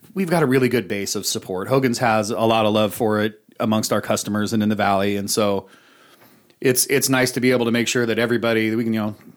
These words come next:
gets a little of that, spread that jing around a little bit, and, and, uh, you know, just do what we can, 'cause we're all stuck in this shit, you know, and it's, we're all doing, dealing with the same thing. Uh,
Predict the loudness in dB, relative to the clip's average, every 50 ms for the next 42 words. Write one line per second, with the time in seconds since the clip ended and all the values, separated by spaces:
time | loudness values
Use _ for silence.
0 | _ _ _ -20 _ -12 -4 0 0 2 2 4 2 4 2 2 0 0 -2 -4
1 | -4 -2 -2 0 0 0 0 0 0 0 -2 0 0 -2 -2 -4 -4 -6 -6 -8
2 | -6 -6 -4 -4 -4 -4 -6 -6 -8 -8 -8 -10 -12 _ _ _ _ _ _ _
3 | _ _ -10 -8 -6 -6 -4 -4 -4 -4 -4 -6 -8 -12 _ _ _ -12 -8 -6
4 | -6 -6 -6 -8 -8 -8 -6 0 2 2 2 2 2 0 -2 -2 0 0 0 0
5 | -2 -4 -4 -2 0 0 2 2 2 2 2 0 0 -2 -6 -10 -20 -20 _ _
6 | _ _ _ _ _ _ _ -4 -2 0 0 2 2 2 2 0 -2 -2 -2 -2
7 | -2 -2 -2 -2 -2 -2 -4 -8 _ -12 -8 -6 -4 -4 -2 -2 -2 -2 -2 -2
8 | -2 -2 -2 -2 0 2 4 4 4 4 4 2 0 -2 -4 -4 -2 -2 0 -2
9 | -2 -4 -6 -4 -2 2 2 4 4 4 2 0 -2 -2 -4 0 0 0 0 0
10 | -2 -2 -2 0 0 0 -2 -4 -4 -4 -4 -2 -2 -2 -2 -2 -4 -6